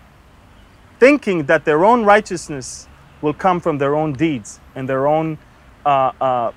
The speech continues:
you know, keeping of the law and other things. However, I want you to know, the Bible says in the book of Romans, in chapter eleven, "If their fall is riches to the world,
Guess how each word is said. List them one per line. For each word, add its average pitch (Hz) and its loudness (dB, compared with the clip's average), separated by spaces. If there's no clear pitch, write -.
you 151 -8
know, 113 -8
keeping 175 -4
of 120 -4
the 117 -4
law 175 6
and 139 -8
other 143 -4
things. - -20
However, 185 2
I 135 -6
want 156 -4
you 175 -8
to 160 -10
know, 143 -10
the 135 -4
Bible 202 4
says 156 -4
in 294 4
the 269 4
book 214 2
of 170 -2
Romans, 160 0
in 135 -6
chapter 208 2
eleven, 175 2
"If 311 4
their 214 4
fall 151 4
is 147 -2
riches 156 2
to 165 -2
the 156 0
world, 143 0